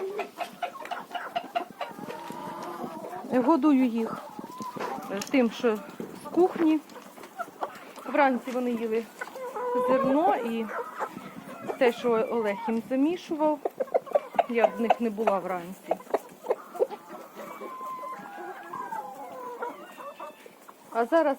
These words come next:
це у них такий, як перекус чи обід, нехай буде, не знаю. Можна так сказати.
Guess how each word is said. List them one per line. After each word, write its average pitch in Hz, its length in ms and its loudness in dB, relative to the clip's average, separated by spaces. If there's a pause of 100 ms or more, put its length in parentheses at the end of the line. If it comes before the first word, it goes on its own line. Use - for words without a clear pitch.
(100)
це 262 80 -4
у 240 100 0
них 233 180 -2 (120)
такий, 226 320 -6 (1700)
як 196 140 2
перекус 262 800 2 (180)
чи 190 140 -6 (960)
обід, 202 420 2
нехай 233 360 2
буде, 196 260 0
не 202 200 -2
знаю. 508 280 -2 (280)
Можна 226 300 4
так 285 240 4
сказати. 233 560 2